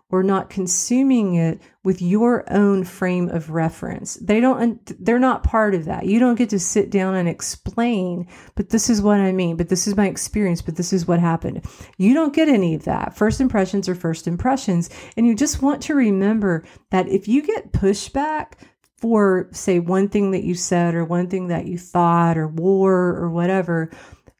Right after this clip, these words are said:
just remember that that's one moment in time. That's one thing.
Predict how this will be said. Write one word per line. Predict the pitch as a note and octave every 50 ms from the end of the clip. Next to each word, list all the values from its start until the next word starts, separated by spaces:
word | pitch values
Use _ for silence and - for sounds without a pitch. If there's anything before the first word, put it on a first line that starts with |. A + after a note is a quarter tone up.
| _ _
just | - - C#4 D#4 E4+ - - - G4+
remember | F#4+ F4+ D#4 C#4 A3 G3+ G3 F#3 F#3 G3 G#3 G3+ F3+ E3+ E3 - - - - - _ _ _ _ _ _ -
that | F3+ E3+ G3+ G3+ G3 F#3+ F#3+ F3 - _ _ _ _ _ _ _ _
that's | B3 - C4+ - - -
one | F#3+ F3+ F#3+ G#3+ A#3+ C4+ D4 D4
moment | C4+ B3 A#3 A#3+ B3 B3 A#3 G#3+ G3 -
in | - F3+ F3 F3
time. | E3+ - - - - F#3+ F#3 F3+ F3 E3 - - - E3+
That's | F3 F#3 F3+ F3 F3+ -
one | F3+ G3 A3 A3+ A#3 A3+
thing. | G#3+ - - F#3+ F3 F3+ - - - -